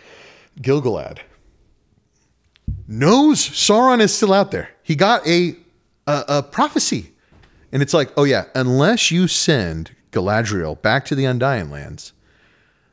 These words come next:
then Sauron is gonna come back in full force."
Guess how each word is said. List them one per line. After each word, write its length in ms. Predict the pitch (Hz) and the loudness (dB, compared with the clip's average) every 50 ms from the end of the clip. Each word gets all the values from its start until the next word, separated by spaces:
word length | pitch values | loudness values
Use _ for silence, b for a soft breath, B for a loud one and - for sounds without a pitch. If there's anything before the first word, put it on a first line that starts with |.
| _ _ - | _ _ -12
then 320 | 95 98 107 110 107 90 | -8 -6 -4 -4 -4 -4
Sauron 500 | - - - - 110 117 123 107 95 82 | -4 -4 -2 0 0 0 0 0 -2 -4
is 140 | 80 78 - | -6 -10 -10
gonna 180 | - 90 82 | -10 -10 -12
come 240 | - - - 85 76 | -12 -12 -12 -12 -8
back 340 | 76 90 98 95 80 - - | -4 -4 -2 -2 -4 -6 -10
in 80 | - 76 | -16 -18
full 220 | - - 80 76 | -14 -12 -14 -14
force." 580 | - - _ 120 104 - 117 - - - - | -14 -10 _ -6 -6 -6 -8 -14 -20 -20 -20